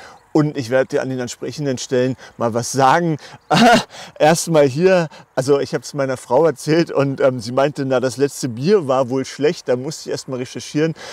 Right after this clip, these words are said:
Der Harald Lesch ist wirklich jemand, der sich zum Beispiel bei Markus Lanz gerne mal ein oder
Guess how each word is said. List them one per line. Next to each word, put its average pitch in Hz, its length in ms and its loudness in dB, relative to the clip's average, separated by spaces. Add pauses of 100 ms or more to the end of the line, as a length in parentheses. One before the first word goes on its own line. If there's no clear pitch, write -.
(180)
Der 135 340 6
Harald 127 300 0
Lesch 127 260 0
ist 120 340 -8
wirklich 139 300 -4
jemand, 120 340 -2
der 120 120 2
sich 117 160 -6
zum 135 120 -6
Beispiel 131 200 2
bei 127 80 4
Markus 123 380 -4
Lanz 123 340 -2 (260)
gerne 151 260 4
mal 139 360 4
ein 160 400 0
oder 127 520 2